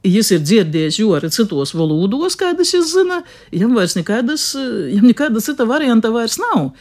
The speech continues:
Jis jau lītoja kā vienīgu, i brēnojās, par ko vajadzētu citai žok. I skaita par, nu, jau kurš kādiem retrogradiem tūs, kas saka, ka eļ ir, napareizs. Nu, es poša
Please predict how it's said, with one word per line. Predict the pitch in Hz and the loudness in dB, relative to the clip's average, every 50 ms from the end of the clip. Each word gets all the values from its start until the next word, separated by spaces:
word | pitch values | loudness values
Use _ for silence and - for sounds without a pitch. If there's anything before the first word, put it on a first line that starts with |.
| - - - | -12 0 2
Jis | 208 285 285 - 226 | 2 4 4 2 0
jau | 202 208 | 2 2
lītoja | 285 285 214 208 202 185 165 | 2 0 0 0 -2 -2 0
kā | 196 175 170 185 | 0 0 0 0
vienīgu, | 233 277 330 339 311 233 180 180 165 | 0 -2 -2 -2 -2 0 0 0 0
i | 156 | 0
brēnojās, | - 202 240 247 262 269 269 240 - | 0 0 2 2 2 2 0 -2 -4
par | 233 214 - | -6 -8 -6
ko | 254 254 240 | -6 -6 -4
vajadzētu | 240 254 247 214 240 247 247 240 269 - | -4 -4 -4 -4 -4 -4 -6 -6 -8 -4
citai | - 415 415 - 170 143 135 131 | -4 -4 -2 -2 -4 -4 -4 -4
žok. | 135 95 90 - - _ - - - - - | -4 -6 -8 -8 -12 _ -20 -20 -20 -12 -8
I | 156 - | -8 -4
skaita | - 190 202 240 220 233 | 0 0 0 2 0 -2
par, | 220 - 247 247 233 | -4 -2 -2 0 0
nu, | 247 247 240 233 208 208 202 202 196 185 190 226 247 | 2 0 0 0 -2 -2 -2 -2 0 0 2 2 2
jau | 240 185 175 180 175 | 2 0 -2 -4 -4
kurš | 175 - - 196 | -8 -8 -6 -4
kādiem | 190 175 165 156 147 | -4 -2 -2 -2 0
retrogradiem | 185 208 208 - 240 226 220 247 254 226 247 240 196 | -2 -2 0 0 -2 0 0 0 0 2 2 2 0
tūs, | 160 190 208 233 220 - - | 0 -2 -4 -4 -4 -2 -4
kas | 247 226 - | -4 -2 -2
saka, | - - - 247 226 233 220 196 | -4 -4 -4 -4 -4 -4 -6 -4
ka | 220 214 208 202 - - | -2 -2 -2 -2 -2 0
eļ | 208 220 220 214 185 | 2 2 2 2 0
ir, | 180 202 196 185 180 - - - - - - - - - | 0 -2 -2 -2 -4 -12 -20 -20 -20 -20 -20 -20 -18 -12
napareizs. | - 165 - - 180 196 180 - - - - - - - 127 - - - - - - - - - - - - - - _ - | -10 -10 -4 0 2 2 2 2 -2 -6 -6 -6 -8 -8 -6 -4 -4 -4 -4 -6 -8 -14 -20 -20 -20 -20 -20 -20 -14 _ 2
Nu, | 196 262 294 | 4 4 4
es | 240 - 220 247 269 - | 4 4 4 2 2 2
poša | - 254 302 285 - 240 | -2 -2 -2 0 2 2